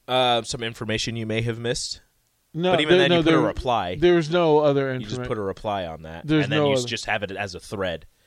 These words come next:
Speaker 1: Um, if it's, if it's a particularly, if you're, if you're saying s-, this is what I do. So if I say something, like, during a draft or something, and I was, like, many months or weeks later,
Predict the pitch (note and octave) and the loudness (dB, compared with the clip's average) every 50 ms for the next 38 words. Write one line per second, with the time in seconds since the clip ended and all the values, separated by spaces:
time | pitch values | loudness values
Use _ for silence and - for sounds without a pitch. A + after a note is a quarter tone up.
0 | _ _ _ _ _ _ _ _ _ _ _ _ _ _ _ _ - A#2+ B2 B2 | _ _ _ _ _ _ _ _ _ _ _ _ _ _ _ _ -4 -2 0 0
1 | B2 B2 B2 A#2+ A#2+ A#2+ B2 B2 B2 A#2 - _ _ _ _ _ _ _ _ _ | 2 2 0 0 -2 -4 -6 -10 -14 -14 -16 _ _ _ _ _ _ _ _ _
2 | _ _ _ _ _ _ _ _ _ _ _ _ - D3 D#3 - - E3+ D#3+ - | _ _ _ _ _ _ _ _ _ _ _ _ 0 0 0 2 2 0 0 0
3 | - - - _ - C3 C3 - D3+ C#3+ - - C#3 - - C3+ B2+ - - D3+ | -2 -6 -6 _ -4 -4 -2 0 -2 -2 -2 -2 -2 0 0 0 0 0 -2 -4
4 | - - D3+ D3 C#3+ C#3+ C#3 C#3 C3+ - C3 C3 - C#3 C#3 C3+ C3 - - B2+ | -2 -4 -4 -2 -2 -2 -2 -2 0 0 -2 -2 -2 -2 -2 -2 -2 -2 -2 -4
5 | - - B2+ A2 - - C3+ C#3 C#3+ C#3 - - D3 F3 G3+ D#3+ C3 A#2 A2 G#2 | -4 -4 -4 -2 0 2 2 2 2 0 -6 -4 -2 -2 -2 0 2 2 4 2
6 | F2+ E2 D2+ D2+ _ _ _ _ _ _ - - C3+ C3 B2 B2 - - - B2 | 2 -2 -6 -12 _ _ _ _ _ _ -2 2 4 6 4 4 2 -2 -4 -2
7 | - C#3+ C3+ B2+ - C#3+ C#3 C3+ - D3 C3+ - D3 C#3 C3+ C3+ C3+ - _ - | 0 2 2 2 2 0 -2 0 0 -2 -2 0 -2 -2 -2 -4 -10 -16 _ -2
8 | A#2 A#2 A2+ G#2+ _ - B2 A#2+ A#2+ A2+ G#2+ G2+ - A2+ A2+ A2+ A2 - B2+ A#2 | 2 2 2 0 _ -2 -2 -2 0 -2 -4 -4 0 2 2 2 2 0 -4 -6
9 | - C3 B2 A#2+ - C3 C3 C3+ - _ - G2+ G2+ G2+ G2 G2+ G#2 G2+ G2+ G2+ | -4 -4 -4 -4 -4 -6 -6 -6 -10 _ -6 -4 -2 -2 0 -2 -2 -2 -4 -6
10 | F#2 F#2 F2+ - - G#2+ F#2+ F2 F2+ G#2+ A2+ C3 D3+ D3 C3+ B2+ A#2 G#2+ G#2+ A2 | -8 -12 -16 -12 -6 -6 -6 -6 -6 -10 -4 0 0 2 2 2 0 -2 -2 -2
11 | G#2+ A2+ A2+ - - A#2 G2 F#2+ F#2+ G2 A2 G#2 - - G#2 G#2 G2 G2 G#2+ B2 | -2 0 0 0 0 0 0 0 0 -2 -4 -4 -4 -6 -6 -6 -6 -4 -4 -6